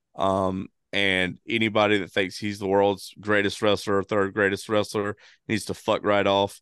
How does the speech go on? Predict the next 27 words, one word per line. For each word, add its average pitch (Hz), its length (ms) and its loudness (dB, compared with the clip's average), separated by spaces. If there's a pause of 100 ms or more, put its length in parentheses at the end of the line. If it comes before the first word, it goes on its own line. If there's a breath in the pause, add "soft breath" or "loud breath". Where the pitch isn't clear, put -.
(300)
and 101 240 0
actually 98 300 -2
watch 95 260 -2
some 101 140 -6
real 98 160 2
wrestling. 95 520 -2 (300)
Um, 92 320 0
this 113 160 2
show 110 300 4
is 101 120 2
better 104 280 2
than 98 120 -4
anything 101 360 -2
John 98 280 -4
Moxley 101 300 -4
has 95 100 -4
ever 95 160 2
done 101 200 2
in 98 60 -2
his 90 120 -6
career, 113 480 0 (380 soft breath)
and 104 200 2
I 98 180 2
will 92 120 0
stand 98 280 -6
by 101 180 -4
that. 64 180 -4